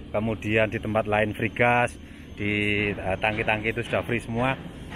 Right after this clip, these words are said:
Ketika kita melaksanakan pekerjaan di dalam tangki, yang pertama harus dilakukan siapkan blower dan juga alat pemadam.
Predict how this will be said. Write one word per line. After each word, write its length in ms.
Ketika 400
kita 240
melaksanakan 640
pekerjaan 480
di 80
dalam 400
tangki, 480
yang 240
pertama 320
harus 160
dilakukan 320
siapkan 640
blower 480
dan 160
juga 400
alat 240
pemadam. 480